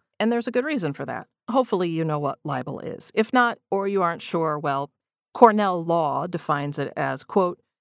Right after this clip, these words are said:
"a method of defamation expressed by print, writing, pictures, signs, effigies,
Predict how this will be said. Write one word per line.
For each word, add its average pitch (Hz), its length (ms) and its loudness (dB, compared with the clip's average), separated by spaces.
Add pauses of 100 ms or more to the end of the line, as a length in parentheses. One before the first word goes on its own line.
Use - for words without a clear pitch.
(320)
"a - 60 4
method 240 380 0
of 214 180 -2
defamation 180 920 0
expressed - 580 -2
by 143 220 -2
print, 254 520 0 (280)
writing, 220 640 0 (160)
pictures, 226 680 -4
signs, 196 760 -4 (360)
effigies, 147 760 -2